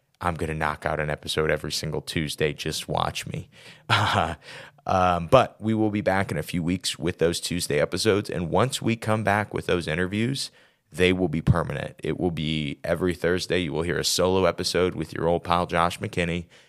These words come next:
And then every Tuesday, you will hear an interview with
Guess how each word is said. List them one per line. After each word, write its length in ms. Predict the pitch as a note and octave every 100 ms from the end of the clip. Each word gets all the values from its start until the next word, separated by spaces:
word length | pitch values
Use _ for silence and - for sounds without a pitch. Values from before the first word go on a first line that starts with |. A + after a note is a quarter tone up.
| _ -
And 400 | F2+ E2+ D#2+ D#2
then 360 | D2 E2 E2 -
every 380 | E2 E2 F2+ E2
Tuesday, 460 | - E2 D2+ D#2+
you 140 | D#2 -
will 100 | E2
hear 220 | D#2 D#2+
an 100 | D2+
interview 500 | - D2+ C#2+ D2 D2+
with 380 | C#2+ - -